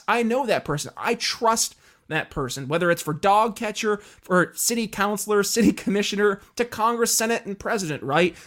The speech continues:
We gotta start having people that we can look to and say, "Yeah, do you trust that person? Yeah, okay, well, you know what? They, they're libertarians." And that's why I think when we,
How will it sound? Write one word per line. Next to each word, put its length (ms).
We 220
gotta 220
start 220
having 300
people 520
that 180
we 120
can 220
look 240
to 300
and 120
say, 200
"Yeah, 380
do 80
you 80
trust 340
that 160
person? 400
Yeah, 280
okay, 180
well, 200
you 80
know 120
what? 240
They, 160
they're 260
libertarians." 760
And 120
that's 180
why 240
I 60
think 160
when 180
we, 140